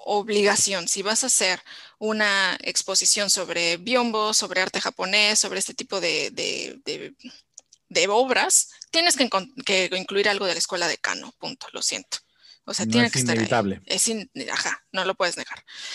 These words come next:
Speaker 1: Y, bueno, él fue, eh, Kano Eitoku, fue quien le decoró, me parece, em,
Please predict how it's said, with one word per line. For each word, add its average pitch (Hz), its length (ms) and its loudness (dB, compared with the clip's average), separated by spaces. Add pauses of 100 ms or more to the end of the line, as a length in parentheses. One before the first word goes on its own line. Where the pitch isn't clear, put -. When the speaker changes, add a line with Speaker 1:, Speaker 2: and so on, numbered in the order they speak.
(280)
Speaker 1:
Y, 240 680 2 (260)
bueno, 180 300 0 (120)
él 262 280 0
fue, 240 420 0 (300)
eh, 196 540 2
Kano 247 440 2
Eitoku, 262 720 0 (840)
fue 254 340 2
quien 254 440 2
le 190 140 2
decoró, 202 580 -2
me 262 140 0
parece, 202 600 0 (640)
em, 180 800 0